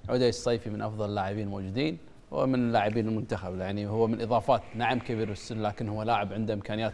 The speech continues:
ممتازة جدًا ولياقة بدنية عالية. الجانب الثاني المهم،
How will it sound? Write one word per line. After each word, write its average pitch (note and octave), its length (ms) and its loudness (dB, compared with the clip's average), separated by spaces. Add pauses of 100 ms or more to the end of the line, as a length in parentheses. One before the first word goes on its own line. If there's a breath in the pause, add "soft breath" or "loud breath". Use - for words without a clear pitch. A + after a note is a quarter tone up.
ممتازة G2+ 380 -4
جدًا B2 360 0 (380 loud breath)
ولياقة A#2 340 6
بدنية A2 380 2
عالية. F#2 380 -2 (320)
الجانب D#3 360 4
الثاني E3+ 340 4
المهم، D3 380 0